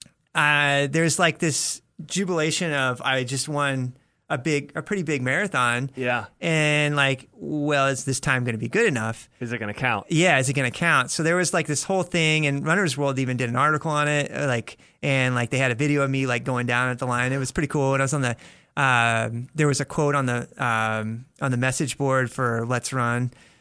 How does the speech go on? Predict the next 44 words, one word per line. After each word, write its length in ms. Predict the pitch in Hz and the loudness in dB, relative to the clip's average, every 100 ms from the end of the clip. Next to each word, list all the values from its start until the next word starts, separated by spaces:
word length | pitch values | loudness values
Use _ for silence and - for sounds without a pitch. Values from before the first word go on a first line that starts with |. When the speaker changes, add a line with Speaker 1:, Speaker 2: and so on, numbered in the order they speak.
| _ _ | _ _
Speaker 1:
and 260 | 143 131 131 | 0 0 0
it, 60 | 147 | 0
it 160 | 156 | 0
was 160 | 151 127 | 0 0
about 320 | 139 131 117 | 0 2 0
me. 140 | 120 131 | 0 -2
And 80 | |
I 0 | 139 | -2
was 80 | |
like, 140 | 151 139 | -2 0
"Oh, 180 | 143 254 | 0 0
cool." 220 | 320 294 | 0 0
<laughs> 100 | - 330 453 440 - - 220 226 175 - 185 | 2 2 2 0 -2 -2 -2 -4 -6 -8 0
But 200 | 202 202 | 4 6
then 160 | 240 233 | 6 6
I, 220 | 208 190 | 4 4
uh, 160 | 180 | 2
so, 320 | 160 214 196 185 | 2 2 4 4
like, 180 | 180 | 4
I 100 | 185 | 4
talked 280 | 175 208 196 | 2 2 2
to 60 | 196 | 0
some 160 | 202 | -2
people, 400 | 175 165 165 160 | 0 0 2 2
and, 100 | 156 | 2
like, 260 | 139 127 - - - _ _ _ | 2 2 0 -12 -20 _ _ _
"Here's 220 | 185 190 | 0 0
what 120 | 180 | 0
you 100 | 180 | 0
do. 380 | 143 139 135 135 | 0 2 2 2
Like, 420 | 135 127 123 - - _ _ | 0 0 0 -4 -18 _ _
we, 200 | 151 151 | -4 -4
we 160 | 156 160 | -2 2
have 160 | 170 | 2
a 60 | 170 | 2
picture 360 | - 147 - 143 | -2 -2 0 0
of 80 | |
where 180 | 120 127 | 2 2
you 180 | 131 135 | 2 0
were 440 | 131 123 123 127 - | 2 2 0 -4 -4
on 140 | 127 | -4
the 60 | 117 | -2
start, 600 | - 135 117 113 117 120 - | -4 0 0 2 0 -4 -6
and 580 | 135 123 117 117 117 | -2 0 0 -2 -4